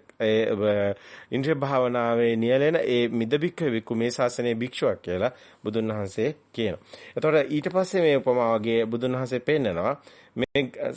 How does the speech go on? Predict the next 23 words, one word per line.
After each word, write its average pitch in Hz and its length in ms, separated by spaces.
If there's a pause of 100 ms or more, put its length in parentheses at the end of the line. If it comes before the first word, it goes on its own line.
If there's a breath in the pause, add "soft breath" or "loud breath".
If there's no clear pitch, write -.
(140)
ආ, 110 360
ගහන 160 380
විඥාන 107 420
සිතට. - 360 (840)
ඒ 127 120
කියන්නේ 135 380
ද-, 113 280
ගඳක් 131 420
දැනෙන 120 380
සිතක්. 92 360 (360 loud breath)
ඒ 120 140
කියන්නේ 147 260
ගන්ධ 135 440
සිතක්. 95 460
එතකොට 117 360
ගන්ධ 135 300
සිතකදී 113 520
මොකද 107 260
වෙන්නේ? 117 380 (300 loud breath)
ඒත් 160 320
ඒ 123 140
වගේමයි, 107 640 (340 loud breath)
ආ, 107 680